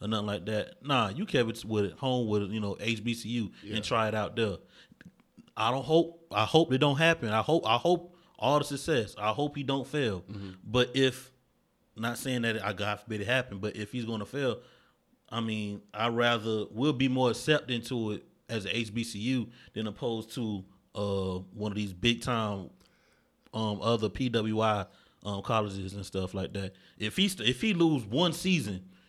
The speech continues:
Speaker 1: you know he's gonna be gone the first season.
Speaker 2: Well, I don't know. I don't know about that because you have to think about it in the sense of a political view. For the H B C Us, they wanna keep everything black. So
Speaker 1: Right.
Speaker 2: black coaches.
Speaker 1: That's why I say it's big time.
Speaker 2: Well, it's bi-, it's big time, but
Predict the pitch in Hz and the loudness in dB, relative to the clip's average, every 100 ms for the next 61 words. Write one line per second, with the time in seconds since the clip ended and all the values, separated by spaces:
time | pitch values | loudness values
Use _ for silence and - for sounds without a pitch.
0 | - 220 202 190 185 147 147 135 127 139 | 0 2 8 8 8 6 4 2 6 8
1 | 135 107 92 - - 123 120 170 151 - | 8 6 -2 -10 0 2 6 8 8 6
2 | 147 131 95 87 - _ - - 208 226 | 0 -2 -2 -6 -12 _ -8 0 2 2
3 | 202 143 - 147 170 165 156 127 95 101 | 2 0 0 2 4 4 4 2 -2 -6
4 | 95 123 131 123 113 104 - _ _ _ | -6 -4 2 2 2 -2 -10 _ _ _
5 | 120 156 139 120 139 135 123 113 98 110 | -2 2 2 0 -4 -2 -2 -2 -4 -6
6 | 104 120 113 95 95 87 92 92 _ 120 | -6 -6 -6 -6 -6 -8 -10 -12 _ -4
7 | 123 117 107 104 98 - _ _ _ _ | -2 -2 -6 -6 -8 -12 _ _ _ _
8 | _ _ - 113 123 123 120 113 123 113 | _ _ -4 0 0 -2 -6 -4 -4 -4
9 | 98 - 113 120 113 107 - 113 - 120 | -6 -6 -2 -2 -2 -6 -8 -8 -6 -6
10 | 110 110 107 87 95 104 90 - _ _ | -6 -8 -10 -12 -8 -6 -6 -12 _ _
11 | _ _ - 110 147 120 117 - 120 - | _ _ -6 -2 0 0 -2 -2 -4 -4
12 | 101 101 104 110 110 107 - 107 98 98 | -12 -6 -4 -2 0 -2 0 -2 0 0
13 | 151 - 104 90 98 135 139 139 120 165 | -2 -2 -6 -6 -4 0 2 0 -2 -2
14 | 135 113 147 175 160 123 113 101 135 - | -2 -2 -2 0 -2 -2 -2 0 0 0